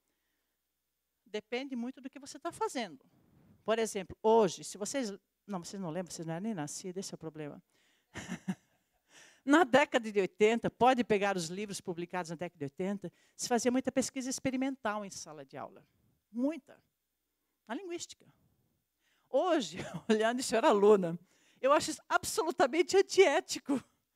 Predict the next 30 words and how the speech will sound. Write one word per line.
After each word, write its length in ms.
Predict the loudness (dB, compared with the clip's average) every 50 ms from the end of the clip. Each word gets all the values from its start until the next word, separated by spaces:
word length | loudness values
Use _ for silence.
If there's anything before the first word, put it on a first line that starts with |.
| _ _ _ _ _ _ _
Porque 160 | -6 -4 -2
você 180 | -2 -2 -2
tinha 140 | 2 2 4
variável 400 | 6 6 6 6 4 2 2 2
dependente, 520 | 2 2 2 2 0 0 2 0 0 2 4
variável 380 | 4 6 6 6 4 4 2
independente, 540 | 2 2 0 0 -2 -4 -4 -4 -4 -4 -4
et 80 | -4 -2
cetera, 260 | -2 -2 0 0 -2
et 60 | 0
cetera. 280 | 2 2 2 2 0 -8 -20 -20 _ _
Então, 160 | 6 8 8
uma, 300 | 8 8 6 6 6 4 -2 _ _ _ _ _ 2
uma 280 | 2 4 6 6 6
sala 320 | 4 4 4 4 4 4 4
de 160 | 2 4 4
aula 200 | 4 6 4 4
tinha 160 | 2 2 2
uma 100 | 2 2
pesquisa 600 | 2 2 0 0 0 0 -2 -2 -2 -2 -2 -4
para 140 | -4 -4 -4
de-, 180 | -6 -6 -8 -10 _ _ _ _
trabalhar 380 | -4 -2 0 2 2 2 2
determinada 580 | 2 2 0 2 0 0 0 0 0 0 -2 -2
concepção 540 | -2 -4 -2 -2 -4 -6 -6 -4 -2 -2 -2
de 80 | 0
leitura 500 | 2 2 2 2 2 4 4 4 4 4 2 -2 _ _ _ _ _ 6
e 100 | 8 8
outra 340 | 8 8 6 2 0 0 2
não. 380 | 2 2 4 4 4 2 0